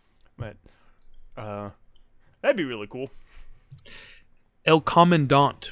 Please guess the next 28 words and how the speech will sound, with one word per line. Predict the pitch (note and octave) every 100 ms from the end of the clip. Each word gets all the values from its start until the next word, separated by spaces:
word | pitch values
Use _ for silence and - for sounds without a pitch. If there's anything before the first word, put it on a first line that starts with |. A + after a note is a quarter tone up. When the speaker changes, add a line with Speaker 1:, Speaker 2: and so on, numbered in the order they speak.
| C3
Speaker 2:
was | B2
a | A#2+
former | A2+ - B2 A#2
nickname | A2+ G#2+ A2+
of | A2+
him. | - A2 A2+
He | B2
was | A#2+
born | B2+ C3
in | G#2+
Cuba, | - C3 G#2+ G2+ G#2+
so | - - - A#2 - _ _
Speaker 1:
Nice. | G4+ G#4+ G#2 - - -
Speaker 2:
that's | C3 -
kind | A#2+ A#2
of, | G#2+ -
that's | C3 -
kind | - A2+
of | G#2 -
cool. | B2 C3 -
<laughs> |
El | D#3+ E3+ C3+
Comandante. | C#3 - C3+ C3 C#3 B2+ - D3 - _ - - - - - - - - - - - - - - - - B2
Uh, | B2 A#2+ A#2+ A#2 A#2+ - C#2 C#2 C2+ C2+ C#2 - - - - - - -
okay, | G3 - A#2
next | C3+ F#3 -
match | D#3 C3+ C3+ - C3+
was, | B2+ B2 B2 B2+ B2 B2 B2 B2 B2 B2 B2 B2+ B2 A#2+ A#2 A#2 - -